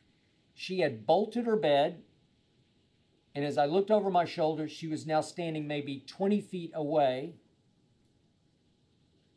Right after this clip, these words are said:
looking at me as if to say, "What in the name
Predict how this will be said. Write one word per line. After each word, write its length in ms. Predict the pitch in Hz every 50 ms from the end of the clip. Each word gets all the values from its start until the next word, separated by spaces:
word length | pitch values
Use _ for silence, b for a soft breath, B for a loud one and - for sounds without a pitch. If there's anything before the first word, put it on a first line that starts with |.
| _ _ _ _ _ -
looking 400 | 143 170 208 208 226 208 175 160
at 180 | 147 147 -
me 440 | 160 143 139 135 139 139 156 165 151 - _ _ _ _ _ _ _ _ _ _ _ _ _ _ _ _ _ _ _ _ _ _ _ _ _ _ _ _ _
as 180 | - 151 143 165
if 120 | 190 185 -
to 100 | 180 156
say, 360 | - - 175 160 156 147 - -
"What 280 | 143 139 175 240 262 233
in 200 | - 190 170 165
the 80 | 156
name 380 | 147 147 160 175 185 196 196